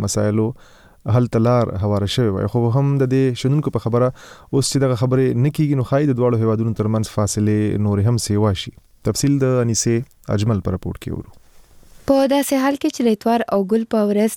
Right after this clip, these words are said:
Speaker 2: د هند په نیو ډیلي کې د دغه هیواد او د پاکستاني چارواکو ترمنځ کیدونکې خبرې د ځینو اختلافاتو له وجې منسوخې شوې، ځینې کارپوهان پر دې اندي چې موجوده اختلافات به د دواړو هیوادونو پر اړیکو نورم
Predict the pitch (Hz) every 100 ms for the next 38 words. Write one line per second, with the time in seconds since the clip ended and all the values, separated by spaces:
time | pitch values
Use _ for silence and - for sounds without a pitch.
0 | - 202 202 226 214 202 202 196 185 180
1 | 208 240 214 202 196 190 185 190 185 -
2 | 185 190 190 226 240 - - 247 247 254
3 | 247 - 254 277 - 233 214 226 254 208
4 | 196 208 226 - 196 190 202 196 - 185
5 | 208 226 196 202 196 285 294 - 196 -
6 | 190 190 - 202 196 190 190 196 196 190
7 | 180 - 233 - 262 - 302 - - 240
8 | 302 311 254 226 220 214 233 240 214 190
9 | 190 - 220 233 240 - 220 202 190 180
10 | 190 202 - 190 - 190 185 - 220 247
11 | - 233 214 190 196 196 185 190 190 190
12 | 208 202 190 185 190 190 208 277 277 -
13 | 240 254 262 269